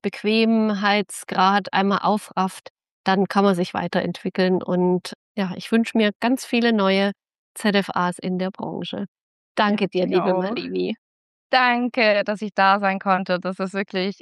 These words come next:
Speaker 2: ein unfassbarer Wow-Moment für mich und dass ich's auch sagen konnte, dass mir sind die Azubis super, super wichtig, weil die sind wirklich die, wo nachkommen von uns.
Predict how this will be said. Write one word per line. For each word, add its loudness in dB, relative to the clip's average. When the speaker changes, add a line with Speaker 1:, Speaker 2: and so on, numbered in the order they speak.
Speaker 2:
ein -12
unfassbarer 2
Wow-Moment 4
für -2
mich -2
und 2
dass -4
ich's -6
auch 0
sagen 0
konnte, -4
dass 2
mir 0
sind -4
die 0
Azubis -2
super, -2
super -4
wichtig, 0
weil 4
die -2
sind -4
wirklich -6
die, -8
wo -6
nachkommen -4
von -8
uns. -10